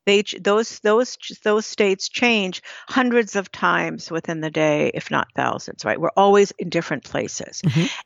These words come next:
Speaker 1: And, and for people who aren't grounded in their own frequency, um, they're gonna be affected up and down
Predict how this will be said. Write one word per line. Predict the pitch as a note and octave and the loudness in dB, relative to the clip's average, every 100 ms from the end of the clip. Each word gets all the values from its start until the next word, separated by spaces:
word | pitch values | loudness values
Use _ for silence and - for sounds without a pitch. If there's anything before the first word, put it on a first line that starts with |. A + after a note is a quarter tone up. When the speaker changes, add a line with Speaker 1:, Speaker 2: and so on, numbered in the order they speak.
| - | -2
Speaker 1:
And, | G3 F#3 F3+ F3+ - - | 2 4 2 0 -4 0
and | F#3+ F3 | 0 0
for | - G3 | -4 -6
people | E3+ - A3 G3+ | -4 -6 -4 -4
who | - G3 | -4 -2
aren't | F3 D#3+ - | 0 -2 -6
grounded | - E3 E3 G3 A#3+ A3 D#3+ - - - | -8 0 2 2 0 -4 -4 -4 -6 -6
in | - F3+ | -4 -4
their | F3 - | -4 -2
own | F#3 F#3+ G#3 A3+ | 2 2 2 0
frequency, | - - F3 - - - - - D3+ B2+ - - - - - - | -4 -4 -4 -2 -4 -4 -6 0 2 2 0 -6 -14 -14 -10 0
um, | E3+ D#3+ D3+ C3 | 4 4 4 4
they're | F#3+ | 2
gonna | F#3+ G3 | 4 2
be | F3 E3 | 0 -2
affected | - - A3+ - D#3 - | -2 0 0 -2 -8 -6
up | D3+ - | -8 -8
and | D#3 | -10
down | D#3 A#3 C#4 C#3+ | -6 -6 -6 -8